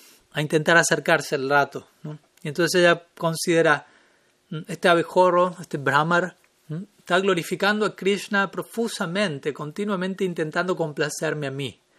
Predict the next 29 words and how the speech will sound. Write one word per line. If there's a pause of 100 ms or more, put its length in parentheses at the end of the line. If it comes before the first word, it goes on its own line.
(400)
¿Mm? (680)
Entonces
Shri
Radha
pensó,
dirigiéndose
también (220)
a
sus
amigas,
¿mm?
"Mm, (400)
este,
esta,
este
abejorro
está
exhibiendo
algún
tipo
de,
de
arrogancia,
obsérvenlo, (440)
no
podemos
confiar
en
él".